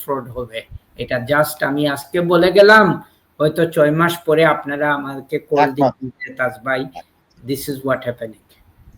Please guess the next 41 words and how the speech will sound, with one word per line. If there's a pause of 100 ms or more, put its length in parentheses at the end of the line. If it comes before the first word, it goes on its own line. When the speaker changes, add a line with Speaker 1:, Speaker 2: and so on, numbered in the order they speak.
(200)
Speaker 2:
প্রিয়
দর্শক,
আমি
রিকোয়েস্ট
করবো
যাদের
ই
ভিসার
অসুবিধা
হচ্ছে,
একটু
পেজটায়
থাকেন,
কাইন্ডলি
ই
ভিসার (160)
পেজটায়
থাকেন। (500)
এখানে
যে
রিপোর্টটা
করেন
যে
আমার
অসুবিধা
হচ্ছে, (120)
একটা
প্রমাণ
রাখেন, (420)
কারণ
ভবিষ্যতে
এটা
নিয়ে
ইমিগ্রেশনের
সমস্যা
হতে
পারে,
কারণ
কি
পাঁচ
বছর